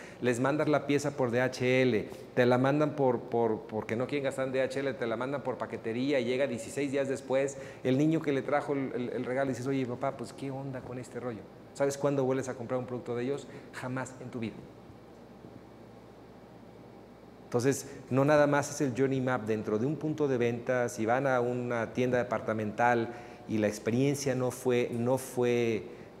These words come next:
realmente satisfactoria desde que llegaste hasta que te entregaron la bolsa con tu producto, simplemente vas a tener una, una, una,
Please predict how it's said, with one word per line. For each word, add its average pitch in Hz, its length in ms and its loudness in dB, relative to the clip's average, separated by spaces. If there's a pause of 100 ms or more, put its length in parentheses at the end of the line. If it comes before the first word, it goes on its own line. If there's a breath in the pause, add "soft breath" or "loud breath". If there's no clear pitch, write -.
(100)
realmente 123 460 6
satisfactoria 110 680 0
desde 98 260 2
que 98 160 -2
llegaste 113 480 0
hasta 110 220 -4
que 104 80 -4
te 95 80 -6
entregaron 101 500 -2
la 101 80 2
bolsa 120 380 0
con 107 100 -6
tu 98 120 -8
producto, 107 580 -2 (880)
simplemente 113 760 -2
vas 104 200 -2
a 110 60 -6
tener 104 320 -2
una, 101 320 -4 (100)
una, 95 380 -6 (640 loud breath)
una, 104 380 -6